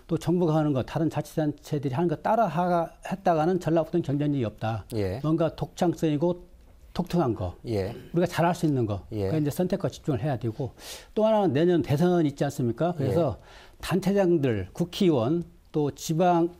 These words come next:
Speaker 1: 의장단 정도 연석 회의, 일 박 이일 워크숍 정도 해가지고 내년 대선에 뭘 넣을 것인지, 우리 전라북도 지역이 어떻게 나가야 앞으로, 어, 미래 비전이 있는 것인지, 이런 걸 한번 일 박 이 일 워크숍 정도 해가지고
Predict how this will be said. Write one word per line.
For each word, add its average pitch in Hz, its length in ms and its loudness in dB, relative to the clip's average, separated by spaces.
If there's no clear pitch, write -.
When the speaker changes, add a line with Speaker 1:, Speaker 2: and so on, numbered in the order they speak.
Speaker 1:
의장단 151 560 2
정도 151 340 2
연석 160 460 2
회의, 180 300 2
일 160 140 2
박 160 160 2
이일 139 80 2
워크숍 151 340 -2
정도 127 200 -2
해가지고 123 580 -2
내년 180 320 2
대선에 170 380 0
뭘 160 640 2
넣을 185 160 2
것인지, 104 580 0
우리 175 180 0
전라북도 185 380 0
지역이 160 260 2
어떻게 151 320 0
나가야 143 420 2
앞으로, 170 440 -2
어, 131 160 -4
미래 147 220 0
비전이 139 340 0
있는 131 180 2
것인지, 113 380 -2
이런 190 140 0
걸 185 120 2
한번 175 180 2
일 190 80 2
박 196 180 4
이 180 40 2
일 170 100 2
워크숍 170 400 0
정도 160 180 2
해가지고 135 640 -2